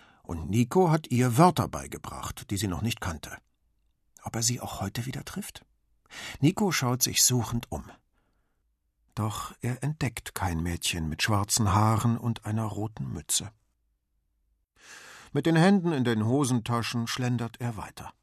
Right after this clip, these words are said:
Plötzlich hört er schnelle Schritte hinter sich. Noch bevor er sich umgedreht hat, ist Soraya neben ihm. „Du spielst Fußball. Du bist Torwart“,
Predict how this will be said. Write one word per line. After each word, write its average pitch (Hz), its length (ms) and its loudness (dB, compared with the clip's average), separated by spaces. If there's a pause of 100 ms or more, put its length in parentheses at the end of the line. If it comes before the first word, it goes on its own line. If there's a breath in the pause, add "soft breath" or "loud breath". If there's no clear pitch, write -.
(840)
Plötzlich 190 580 0
hört 135 240 2
er 113 100 -6
schnelle 117 380 0
Schritte - 340 -4
hinter - 300 -14
sich. - 320 -6 (520 soft breath)
Noch 131 140 6
bevor 214 400 0
er 135 100 0
sich 120 300 0
umgedreht 131 640 0
hat, 98 220 -4
ist - 340 -2
Soraya 92 480 -4
neben 78 320 -6
ihm. 73 320 -16 (680)
„Du 269 380 8
spielst - 600 2
Fußball. 170 880 6 (580)
Du 208 220 8
bist 156 460 6
Torwart“, 202 1000 6